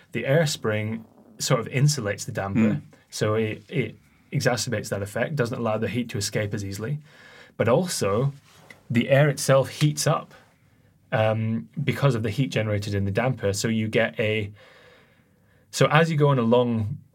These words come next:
Speaker 1: rough descent, the damper oil will heat up, and the, so become less viscous, so you'll get less damping force.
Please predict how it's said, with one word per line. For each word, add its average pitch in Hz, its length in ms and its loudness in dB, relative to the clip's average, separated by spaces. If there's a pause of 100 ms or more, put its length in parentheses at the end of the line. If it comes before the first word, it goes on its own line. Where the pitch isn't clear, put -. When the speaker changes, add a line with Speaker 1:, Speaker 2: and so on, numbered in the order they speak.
(300)
Speaker 1:
rough 113 360 0
descent, 107 500 -2 (300)
the - 140 -8
damper 143 380 4
oil 120 200 4
will 107 100 0
heat 110 300 -2
up, - 240 -4 (920)
and 117 160 0
the, 113 200 2
so 123 180 2
become 110 440 0
less 107 240 0
viscous, - 680 -6
so - 160 -2
you'll 110 140 0
get 113 160 2
less 117 240 0
damping 104 340 -2
force. - 400 -10